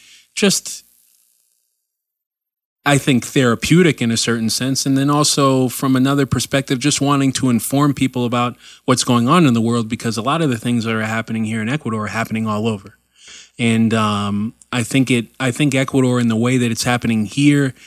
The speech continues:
is a really good context for what's happening in other places. Um, because I think it's happening in a way in other places,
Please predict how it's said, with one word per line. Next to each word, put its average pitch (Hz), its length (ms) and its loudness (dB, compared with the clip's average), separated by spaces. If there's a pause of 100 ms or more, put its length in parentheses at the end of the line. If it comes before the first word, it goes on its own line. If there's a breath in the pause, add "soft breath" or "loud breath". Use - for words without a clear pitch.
(240 loud breath)
is 120 160 0
a 117 60 2
really 127 260 6
good 110 240 0
context - 880 -4 (240 soft breath)
for 117 200 -2
what's 113 220 0
happening 107 400 -4
in 104 100 -4
other 104 200 -6
places. - 540 -14 (400 soft breath)
Um, 104 480 -2 (380)
because 117 260 -2
I 113 80 0
think 131 180 -2
it's 117 140 -2
happening 123 420 0
in 113 120 0
a 110 40 0
way 117 220 0
in 117 80 0
other 127 220 0
places, 117 500 -6